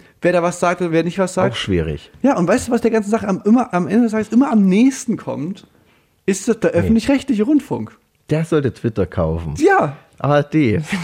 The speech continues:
Speaker 1: Ja, wo wir alle,
Speaker 2: Aber es ist,
Speaker 1: ähm,
Speaker 2: es
Speaker 1: wo wir alle quasi einen Beitrag bezahlen,
Speaker 2: Hm.
Speaker 1: wo wir alle quasi sagen, okay,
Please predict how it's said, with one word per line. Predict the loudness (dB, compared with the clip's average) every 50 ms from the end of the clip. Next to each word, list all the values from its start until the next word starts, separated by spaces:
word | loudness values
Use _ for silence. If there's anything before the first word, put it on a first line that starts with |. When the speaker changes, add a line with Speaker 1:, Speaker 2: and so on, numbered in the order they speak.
| -2 0 2
Speaker 1:
Ja, | 2 2 0 0 -2
wo | -2 0 0 2
wir | 2 2
alle, | 2 2 2 2 2 2
Speaker 2:
Aber | 0 2
es | 2
ist, | 2 2
Speaker 1:
ähm, | 2 2 0 -2 -4
Speaker 2:
es | -8 -10 -4
Speaker 1:
wo | -4 0 0
wir | 2 0
alle | 2 -2 -2
quasi | 0 0 0 0 0 0 0 0 0 0 0 -4 -12 _ _ _ -4
einen | -2 0 0 2 2
Beitrag | 2 0 0 0 -2 -2 -2 -2 -2 -2
bezahlen, | -6 -6 -4 0 0 0 2 2 2 0 0 -2 -6 _ _ _ _ -10
Speaker 2:
Hm. | -6 -4 -2 0
Speaker 1:
wo | 2 2
wir | 2 2
alle | 2 0 0
quasi | 2 0 0 0 -2 -4 -4 -4 -2
sagen, | -2 -2 0 0 0 -2
okay, | -2 0 2 2 4 4 2